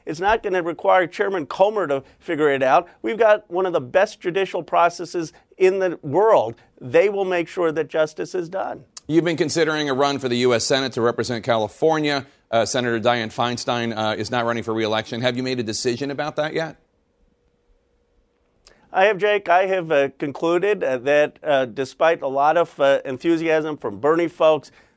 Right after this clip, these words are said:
Speaker 1: uh, the best place, the most exciting place, action place, fit place for me to serve as a progressive is in the House of Representatives, and I'm honored to be co-chairing,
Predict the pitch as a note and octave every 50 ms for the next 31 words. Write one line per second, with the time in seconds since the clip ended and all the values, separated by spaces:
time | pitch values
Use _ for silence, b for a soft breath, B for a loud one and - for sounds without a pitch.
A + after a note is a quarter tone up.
0 | b - B2+ C3 C3 B2 A#2+ A#2+ G#2 - D#3+ F3 - - - _ - D#3+ E3 D#3+
1 | E3 E3+ - - C3+ A#2+ B2+ B2+ - - A#2+ - - - D#3 E3 E3+ E3+ E3 D#3
2 | - E3+ D#3 D#3 D3 - C3 C3 C#3 D#3 - - F3+ D#3+ D#3 C#3+ - _ - D#3+
3 | D3 D#3 C#3+ - _ - D3+ D3 D3 - - - - D3+ D3 D3 D3+ C#3+ - -
4 | - D3 B2+ C3+ D3 D3 C3+ C#3 B2+ b b b b b b - - - E3 D#3+
5 | F#3 F#3 F3 D#3 E3+ D3+ - E3 C#3+ E3 E3 E3 D#3+ - F3 D#3 C#3+ D3 B2+ A#2+
6 | C#3 C3 B2+ B2 B2+ C#3 C#3+ C#3 - D3 B2 C3 C3+ B2+ - B2+ A2+ C3 C#3+ D3+
7 | D#3+ E3+ F3 F#3 F#3 E3+ D#3 C#3+ B2+ B2 C3+ C3+ C3 B2 b b b b b b
8 | _ - C#3+ D3 D#3 E3 F3 F3 F3 F3 F3 E3 - - C#3+ B2+ C#3 B2+ - -
9 | - D3+ D#3 - - - - E3 D#3 D#3 D#3 D3+ D3 D3 C#3+